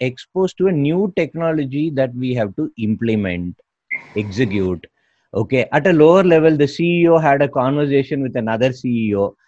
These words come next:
and they said, "You know what? We are using this technology. It has made us a million dollars." Okay. Then that guy walks in next day and says, "Hey, Mister I T guy, come here. Please implement it. One week I want it done. Looks like they made a million bucks." Okay.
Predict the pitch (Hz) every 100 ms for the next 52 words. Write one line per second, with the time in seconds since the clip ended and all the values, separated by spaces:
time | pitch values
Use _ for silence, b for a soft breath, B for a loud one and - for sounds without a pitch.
0 | _ 123 151 156 165 156 151 151 147 139
1 | 143 151 151 156 170 151 151 143 131 151
2 | 147 131 143 139 123 113 117 123 120 120
3 | 107 104 104 92 85 80 - - _ _
4 | _ _ _ - 104 113 92 b b b
5 | b _ 170 165 170 208 226 196 208 208
6 | 226 185 180 - 208 208 226 226 - _
7 | - 254 247 127 _ _ _ 180 185 226
8 | 196 208 233 202 151 - 208 262 202 117
9 | 262 302 262 277 311 277 240 190 139 202
10 | 302 311 262 262 262 262 247 196 214 185
11 | 226 269 262 214 240 233 233 196 180 175
12 | 156 123 - _ _ 113 160